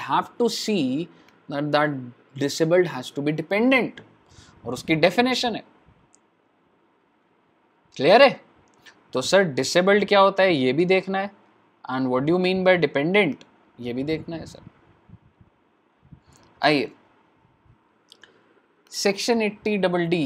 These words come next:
provide deduction to assessee who is a resident in India। बॉक्स में कर लीजिए, डिडक्शन जो है वो रेजिडेंट को मिलेगी, और किसको मिलती है सर? इंडिविजुअल और एचयूएफ़ को।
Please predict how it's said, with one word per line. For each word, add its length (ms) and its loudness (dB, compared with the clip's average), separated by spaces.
provide 380 -2
deduction 460 -6
to 100 0
assessee 360 -4
who 180 -4
is 120 -2
a 80 -2
resident 480 -4
in 80 -4
India। 280 -4
बॉक्स 300 -12
में 100 -8
कर 100 -8
लीजिए, 380 -8
डिडक्शन 500 -8
जो 80 -6
है 80 -6
वो 120 -6
रेजिडेंट 420 -8
को 60 -8
मिलेगी, 340 -6
और 220 -8
किसको 280 -8
मिलती 300 -4
है 80 -2
सर? 220 -10
इंडिविजुअल 500 -6
और 160 -10
एचयूएफ़ 420 -16
को। 80 -20